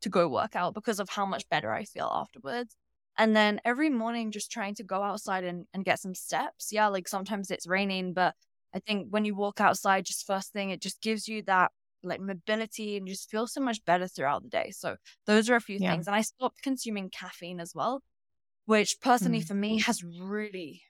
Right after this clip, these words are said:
Speaker 1: been so helpful just for my, my mental clarity and my energy
Speaker 2: Mm-hmm.
Speaker 1: throughout.
Speaker 2: I see. And how are you managing your anxiety today? And thank you again for bringing that up. It's an important topic.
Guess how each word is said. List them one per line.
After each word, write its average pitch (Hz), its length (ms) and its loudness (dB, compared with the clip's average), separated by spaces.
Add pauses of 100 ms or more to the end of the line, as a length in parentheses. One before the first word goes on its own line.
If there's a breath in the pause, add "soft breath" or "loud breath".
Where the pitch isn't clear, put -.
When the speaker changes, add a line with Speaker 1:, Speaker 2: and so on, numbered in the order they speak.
(140)
Speaker 1:
been 180 340 0 (300)
so - 420 4
helpful 214 580 -2
just 208 220 -6
for 196 80 -10
my, 175 380 -6
my 175 280 -4 (120)
mental 185 340 -8
clarity 233 580 -6 (320 loud breath)
and 190 380 6
my 185 180 0
energy 185 320 -4
Speaker 2:
Mm-hmm. 190 140 -12
Speaker 1:
throughout. - 280 -4 (480)
Speaker 2:
I 190 80 2
see. 165 380 -2 (360)
And 185 140 2
how 185 300 4
are 196 80 2
you 180 180 2
managing 170 680 -2
your 165 240 0
anxiety 160 500 -4
today? 160 340 -4
And 170 180 -2
thank 165 220 -4
you 208 100 -4
again 180 360 -2
for 208 100 -8
bringing 185 340 -4
that 180 160 0
up. 180 220 0
It's 196 180 -10
an 196 80 -2
important 202 360 -4
topic. - 380 -16